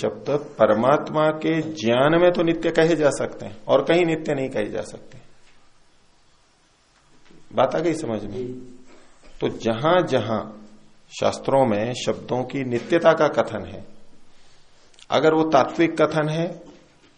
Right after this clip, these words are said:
Speaker 1: तो परमात्मा के ज्ञान में ही नित्यता होगी। ये एक ही स्थल है और कहीं उसकी नित्यता नहीं हो सकती।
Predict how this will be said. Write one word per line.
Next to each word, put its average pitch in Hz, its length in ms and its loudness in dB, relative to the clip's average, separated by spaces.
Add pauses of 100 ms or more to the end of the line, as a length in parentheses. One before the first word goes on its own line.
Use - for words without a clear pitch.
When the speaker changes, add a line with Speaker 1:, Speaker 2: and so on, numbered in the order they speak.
(140)
Speaker 1:
तो - 80 -2
परमात्मा 147 680 2
के 160 180 0
ज्ञान 143 400 2
में 143 100 2
ही 185 160 0
नित्यता 156 400 0
होगी। 104 320 2
ये 117 460 -2
एक 165 200 6
ही 165 220 0
स्थल 135 320 2
है 139 60 6
और 139 280 4
कहीं 151 260 2
उसकी 147 220 -4
नित्यता 127 400 -8
नहीं 147 200 -6
हो 101 120 -6
सकती। - 520 -14